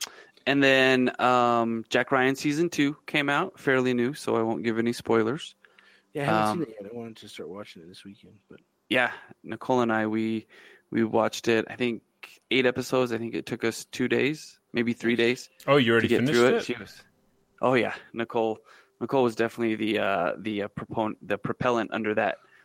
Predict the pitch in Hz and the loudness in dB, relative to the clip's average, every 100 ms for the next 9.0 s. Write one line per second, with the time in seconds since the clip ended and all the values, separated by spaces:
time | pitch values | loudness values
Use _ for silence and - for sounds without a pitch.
0 | - 139 143 107 196 214 170 175 160 - | -4 0 0 2 4 4 4 0 -4 -6
1 | - 113 98 _ _ _ - 139 156 202 | -10 -10 -20 _ _ _ -2 4 6 4
2 | 135 131 131 120 226 233 180 139 113 - | 2 -2 -4 2 4 6 4 -2 -8 -2
3 | 170 170 - _ - 110 - 147 160 135 | 2 2 -2 _ -6 -4 0 4 6 6
4 | 127 156 151 113 120 - 269 285 - - | 6 6 6 4 4 6 6 4 -2 -18
5 | - _ _ _ _ _ _ _ _ 185 | -20 _ _ _ _ _ _ _ _ 0
6 | 185 208 214 247 175 165 170 _ _ _ | 2 2 4 2 0 -10 -14 _ _ _
7 | 131 135 185 - - 190 214 220 156 120 | -6 4 4 4 -2 0 2 2 2 0
8 | 202 - 233 208 151 151 135 147 170 | 0 2 2 4 2 0 0 -4 -4